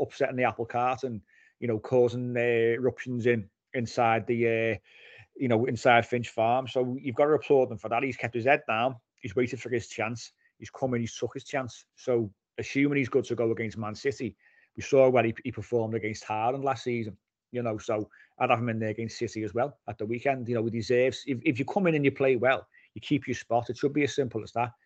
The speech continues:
It's, it's all, that's what it's all about, competition. So for me, he should be starting against City, and, and great, you know, great to see him, you know, coming back and, and performing. And Jack Harrison's a funny one, you know. I think you, you can never question his work rate.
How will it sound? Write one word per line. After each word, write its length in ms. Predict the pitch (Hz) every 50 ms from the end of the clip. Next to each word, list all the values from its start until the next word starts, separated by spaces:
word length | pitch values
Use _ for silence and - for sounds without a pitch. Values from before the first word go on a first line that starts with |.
| _ _ _ -
It's, 200 | 113 113 - - -
it's 180 | 135 - -
all, 140 | 139 135 135
that's 160 | - 135 -
what 60 | 151 135
it's 100 | - 139
all 80 | 123
about, 220 | 107 107 120 120 -
competition. 600 | - 143 123 120 113 - 135 123 - 139 117 - _ _ _ _ _ _ _ _
So 140 | - 123
for 120 | 117 - 123
me, 320 | 131 143 143 151 139 - - _ _ _ _ _ -
he 60 | 113
should 180 | - - 127
be 80 | 104 123
starting 400 | 113 - - 120 113 113 107 117
against 280 | 107 110 107 101 - -
City, 360 | 120 113 - 123 120 117 113
and, 220 | - 113 110 101 -
and 160 | 110 110 104
great, 200 | - 120 117 110 _
you 80 | - 127
know, 60 | 110
great 240 | 104 - 123 123 110
to 80 | - 113
see 180 | - - 113 113
him, 180 | 107 107 98 - _ _ _ -
you 80 | 127
know, 120 | 117 98 98 - -
coming 240 | - 127 117 113 107
back 240 | 101 113 110 - -
and, 160 | 113 110 98 - _ _ _ _ -
and 120 | 113 113
performing. 600 | - 120 - - 110 110 117 127 131 131 135 127
And 140 | 123 113 107 _ _ _ - _ _ _ -
Jack 200 | 180 170 160 -
Harrison's 340 | 160 156 147 127 139 120
a 60 | 127 110
funny 260 | - 123 135 143 143
one, 220 | 135 135 127 127
you 80 | 131 127
know. 200 | 120 117 120 117 -
I 60 | - 131
think 340 | - 151 151 143 107 - _ _ _ _ _ _ _ _ _ _ _ _ _ - _ _
you, 120 | - 143 117 -
you 80 | - 110
can 100 | 123 123
never 140 | 139 135
question 320 | 123 - - 127 - - 123
his 100 | 107 92
work 320 | 92 120 123 131 127 -
rate. 260 | 135 127 127 120 -